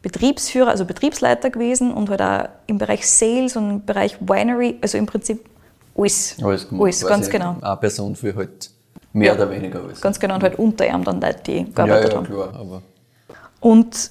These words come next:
Speaker 1: er hat gesagt, damals, also da war er noch nicht alt, ne? Damals hat er das Gefühl gehabt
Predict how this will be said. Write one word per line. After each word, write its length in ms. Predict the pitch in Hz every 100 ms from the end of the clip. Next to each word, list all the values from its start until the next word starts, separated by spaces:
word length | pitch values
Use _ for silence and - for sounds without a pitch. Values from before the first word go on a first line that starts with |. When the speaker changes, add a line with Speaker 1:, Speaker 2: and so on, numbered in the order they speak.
| -
Speaker 1:
er 80 |
hat 120 | 202 208
gesagt, 440 | - 240 - -
damals, 260 | 190 220 226
also 140 | 208
da 140 | 202
war 120 | 196 214
er 60 |
noch 120 | 240
nicht 140 | 240 226
alt, 200 | 196 185
ne? 160 | 190 247 - - _ - -
Damals 440 | 196 226 247 233
hat 60 | 208
er 40 | 208
das 180 | 202
Gefühl 220 | - - 240
gehabt 680 | 247 233 - - - -